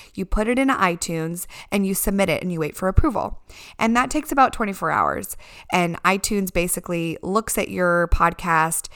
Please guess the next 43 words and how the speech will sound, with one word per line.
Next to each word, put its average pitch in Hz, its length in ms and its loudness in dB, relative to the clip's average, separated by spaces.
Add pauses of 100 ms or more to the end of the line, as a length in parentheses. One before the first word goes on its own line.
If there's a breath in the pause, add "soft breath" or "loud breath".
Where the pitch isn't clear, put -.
(220 loud breath)
They 170 120 -2
make 175 240 -2
sure 165 400 0
that, 151 460 -2
um, 151 460 -6 (760)
it - 160 -6
fits - 240 -2
into 180 160 -4
the 170 100 -4
category 233 460 6
that 208 120 2
you 208 120 -2
submitted, 185 600 2 (360 loud breath)
that 160 120 -2
it's 160 140 -12
appropriate. 214 800 4
Um, 160 280 -2
they 165 80 -2
make 170 180 -4
sure 180 100 -4
you 165 40 -4
don't 165 100 2
have 165 140 -4
to, 160 100 -6
like, 156 240 -4
label 165 340 0
it 160 80 0
as 160 140 -2
explicit 170 560 -4
if 156 140 -4
you 165 60 -4
use 151 180 -4
explicit - 360 -4
language 156 320 0
or 156 60 -2
anything 156 260 -6
like 151 200 -8
that. 147 280 -4 (320 loud breath)
And 233 80 -6
then 240 120 -2
they 247 80 0
approve 381 300 -2
it, - 200 -6